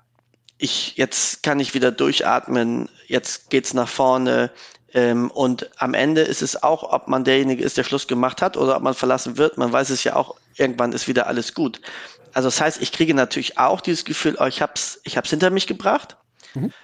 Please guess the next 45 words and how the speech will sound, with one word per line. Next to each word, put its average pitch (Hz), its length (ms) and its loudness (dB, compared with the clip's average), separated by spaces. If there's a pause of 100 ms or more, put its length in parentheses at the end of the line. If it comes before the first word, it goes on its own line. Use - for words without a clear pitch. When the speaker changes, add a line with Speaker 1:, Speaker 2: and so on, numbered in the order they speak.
(160)
Speaker 1:
Ähm, 139 440 4
ich 135 180 -4
merke, 143 540 2
dass 151 180 0
die 131 100 -6
Kanzlei 127 460 -2
zum 127 200 -4
Durchatmen 160 720 -2
kommt. 220 480 -4 (920)
Ähm, 135 560 2
und 139 200 -2
danach 160 280 2
kommt 170 280 -2
eigentlich 147 400 -2
auch 143 100 0
zwangsläufig 139 500 -2
das - 200 -6
gute 143 220 -6
Gefühl. 120 480 2
Und 110 140 -8
wenn 117 140 0
ich 135 160 -6
mir 127 100 2
dann 160 220 0
noch 185 200 0
klar 131 300 0
mache, 110 440 -4 (340)
äh, 110 260 0
und 113 220 -4
das, 123 120 -2
finde 139 200 0
ich, 123 100 -6
gehört 127 220 2
ja 95 120 4
auch - 120 -2
dazu. - 420 -4
Also 107 200 -4
wenn 127 100 2
ich 135 120 -2
zum 120 160 2
Beispiel 123 380 2
in - 180 -6
dieser 113 200 -2
Überlastungssituation 110 1300 -2
bin, - 240 -10